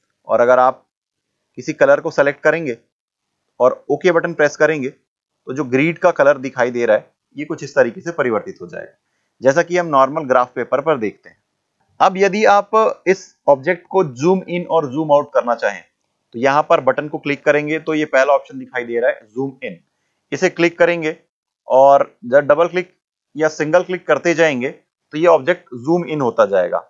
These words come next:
मतलब ऑब्जेक्ट बड़ा दिखाई देता जाएगा। आप जूम आउट करना चाहें तो ये जूम आउट का बटन है,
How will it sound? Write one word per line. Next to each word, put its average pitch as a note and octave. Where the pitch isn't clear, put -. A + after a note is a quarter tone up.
मतलब C#3+
ऑब्जेक्ट B2+
बड़ा C3
दिखाई G#2
देता G2
जाएगा। F2
आप C3
जूम F3
आउट F3
करना F3
चाहें F3+
तो E3+
ये D#3+
जूम D3+
आउट D3
का D3+
बटन C3+
है, -